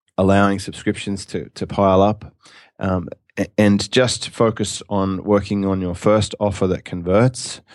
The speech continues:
using, um, someone else or some other system. Don't try and build it yourself unless you wanna be a professional website developer. And we've talked about why that might not be a good idea. Uh, and get your offer up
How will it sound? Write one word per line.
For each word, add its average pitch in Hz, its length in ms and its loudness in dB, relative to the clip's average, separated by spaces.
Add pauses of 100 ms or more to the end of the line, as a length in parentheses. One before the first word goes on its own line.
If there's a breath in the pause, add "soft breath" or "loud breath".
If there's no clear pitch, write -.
(220 soft breath)
using, 98 580 0 (640)
um, 87 300 -2 (520)
someone 117 320 2
else 101 420 2
or 95 140 -8
some 104 240 -2
other 95 360 0
system. 113 580 -6
Don't 104 220 0
try 101 240 0
and 95 100 -2
build 98 220 4
it - 40 2
yourself 98 440 0
unless 95 340 -4
you 104 60 -4
wanna 98 160 2
be 95 100 2
a 90 60 -2
professional 90 520 -2
website 92 380 -2
developer. 95 580 0 (180)
And 95 100 0
we've 92 140 0
talked 101 260 0
about 92 220 2
why 92 160 4
that 95 180 0
might 95 200 -4
not 95 180 -8
be 101 140 2
a 92 80 2
good 95 160 0
idea. 90 460 -2 (800 loud breath)
Uh, 101 260 0 (100)
and 107 340 2 (340)
get - 180 4
your 107 160 4
offer 104 260 2
up 95 220 0